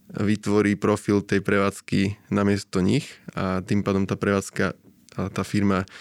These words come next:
nemá k tomu profilu ani prístup, alebo je to nejaký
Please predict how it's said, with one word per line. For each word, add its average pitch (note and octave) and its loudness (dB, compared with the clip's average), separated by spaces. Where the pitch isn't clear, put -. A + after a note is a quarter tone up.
nemá G#2 2
k - -8
tomu G2 2
profilu G2 -2
ani F#2+ 2
prístup, G2+ -2
alebo G#2 2
je G2+ 6
to G#2 -2
nejaký G2 0